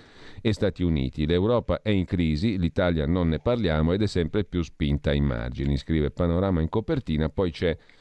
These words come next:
il servizio appunto principale di Panorama oggi in ed-, in edicola, io leggo il titolo a beneficio di chi ci ascolta, poi a casa potranno leggerselo con comodo.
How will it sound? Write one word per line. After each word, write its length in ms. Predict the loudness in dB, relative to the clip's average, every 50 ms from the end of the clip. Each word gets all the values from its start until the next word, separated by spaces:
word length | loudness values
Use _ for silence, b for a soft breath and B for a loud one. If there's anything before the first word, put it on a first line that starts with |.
| b b b b b b b b
il 140 | -2 -2 0
servizio 560 | 0 0 0 0 0 0 0 0 0 0 -2
appunto 360 | -2 0 0 0 0 0 -2
principale 680 | 0 0 0 0 0 0 -2 -2 0 0 2 2 2 2
di 80 | 0 0
Panorama 520 | 0 0 2 2 2 2 2 2 2 2
oggi 240 | 2 2 2 2 2
in 100 | 2 2
ed-, 240 | 2 2 0 0 2
in 140 | 2 4 4
edicola, 520 | 2 2 2 0 0 0 0 0 2 2 2
io 180 | 2 2 4
leggo 240 | 2 2 2 2 0
il 80 | 0 0
titolo 320 | -2 -2 0 0 0 0
a 20 |
beneficio 380 | 0 0 0 0 0 0 0 0
di 80 | 2 2
chi 120 | 0 0
ci 120 | 0 0
ascolta, 420 | -2 -2 0 0 0 0 0 -2 -4
poi 220 | -2 0 0 0
a 80 | 0 0
casa 280 | 0 0 0 0 -2
potranno 400 | -2 -4 -4 0 2 2 2 2
leggerselo 540 | 2 2 2 2 2 0 -2 0 0 -2 0
con 160 | 0 0 -2
comodo. 540 | 0 0 0 2 2 2 0 0 0 -2 -4